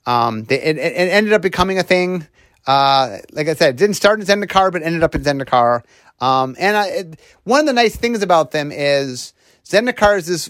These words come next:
this world where sometimes late game you actually want to land. So not only can you play them as lands early,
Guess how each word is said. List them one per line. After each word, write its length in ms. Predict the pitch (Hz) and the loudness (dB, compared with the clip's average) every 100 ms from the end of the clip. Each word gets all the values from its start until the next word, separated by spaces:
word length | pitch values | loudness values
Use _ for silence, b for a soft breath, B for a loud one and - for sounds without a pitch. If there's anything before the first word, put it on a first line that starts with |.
| - | -14
this 300 | 147 156 - | -8 -8 -4
world 440 | 160 196 190 151 | 0 2 2 2
where 360 | 156 156 151 139 b b b _ | 4 4 4 0 b b b _
sometimes 600 | - 233 254 220 220 175 | 0 0 2 -2 0 2
late 280 | 180 202 | 2 2
game 220 | - 185 175 | 2 0 2
you 80 | |
actually 240 | 160 160 165 | 0 0 -2
want 220 | 156 156 | 0 0
to 60 | 139 | 0
land. 560 | 147 147 120 107 113 | 0 0 -2 -4 -6
So 200 | - 143 | 0 2
not 240 | 143 196 220 | 4 0 0
only 300 | 208 214 196 | -2 -4 -4
can 160 | 185 | -6
you 80 | 175 | -6
play 180 | 175 185 | -2 -2
them 140 | 175 | -2
as 100 | 165 | -4
lands 360 | 160 156 143 120 - | -4 -2 -4 -6 2
early, 580 | 220 214 139 123 117 | 4 4 -2 -4 -6